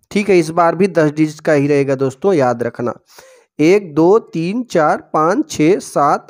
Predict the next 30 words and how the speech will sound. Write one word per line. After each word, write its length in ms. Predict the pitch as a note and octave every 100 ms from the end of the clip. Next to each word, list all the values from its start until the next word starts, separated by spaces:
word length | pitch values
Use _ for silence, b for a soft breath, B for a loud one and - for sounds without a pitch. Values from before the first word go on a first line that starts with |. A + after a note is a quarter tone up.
| D3+
आठ, 320 | D#3 F#3 -
नौ, 440 | C#3 F3+ - _ _
दस, 360 | B2+ G#2+ - _ b b b b b -
दस 240 | A#2+ F#3 E3+
डिजिट 260 | F#3+ G3
का 120 | - G3+
हो 160 | G#3
गया। 260 | G#3 G#3 G3+ _ b b b -
अब 140 | G#3
आपको 400 | A#3 A#3 - C4+ C4+
<clears throat> 680 | - _ - C3 - _
परीक्षार्थी 680 | E3+ F3 F3 F#3+ F#3+ - B3+
का 180 | A#3+ F#3
अनुक्रमांक 560 | F#3 - F#3+ F#3+ A3+ A#3+
शब्दों 480 | - F3 E3 A3
में 120 | G3+ D#3+
कैसे 300 | C#3+ - B2
लिखना 340 | A2+ A#2 A2
है, 140 | A2+ A#2+ _ b b b b b b -
शब्दों 440 | - G3 F#3+ B3
में 120 | A3+
देखिए 340 | G3 G3 A3+ A#3
यहाँ 260 | G3 G3
पे 120 | G#3
दो 200 | F#3+ G#3+
है 160 | G3+ A3
तो 120 | A#3+
दो 220 | F#3 F3 F3+
लिख 160 | E3
दो, 220 | D3+ D#3+